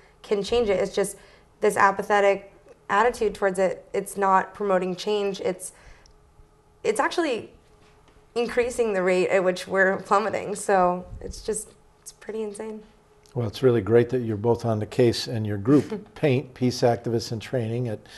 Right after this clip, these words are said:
Speaker 2: UMaine Farmington. Uh, what are the, what are the next steps for your, for your peace group there on campus? What it,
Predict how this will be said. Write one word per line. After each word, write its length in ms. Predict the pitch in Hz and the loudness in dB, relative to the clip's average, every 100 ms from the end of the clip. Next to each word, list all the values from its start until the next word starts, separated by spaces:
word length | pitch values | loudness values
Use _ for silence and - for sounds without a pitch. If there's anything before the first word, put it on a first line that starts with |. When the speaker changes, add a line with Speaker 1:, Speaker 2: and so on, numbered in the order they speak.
| - - - - | -18 -18 -20 -4
Speaker 2:
UMaine 320 | 131 123 120 110 | 2 4 2 0
Farmington. 580 | 123 113 110 - 131 131 - - - | 0 0 -2 -4 -4 -4 -12 -20 -8
Uh, 220 | 139 127 139 | 0 2 2
what 400 | 175 196 151 190 | 0 6 8 10
are 100 | 143 | 8
the, 160 | - | 4
what 160 | 160 160 | 6 6
are 60 | |
the 80 | 143 | 6
next 260 | 127 127 - | 4 2 0
steps 340 | - 147 - | 4 4 4
for 160 | - 127 | -4 -2
your, 240 | 104 104 107 156 | 0 -2 -4 -14
for 180 | - 113 | -8 -4
your 140 | 101 | -4
peace 280 | 95 120 104 | -4 -4 -4
group 260 | - 104 - | -4 -8 -6
there 240 | 104 101 | -4 -4
on 160 | 101 98 | -4 -6
campus? 540 | - 107 98 98 - | -6 -6 -6 -12 -10
What 180 | 135 | -6
it, 100 | 113 | -4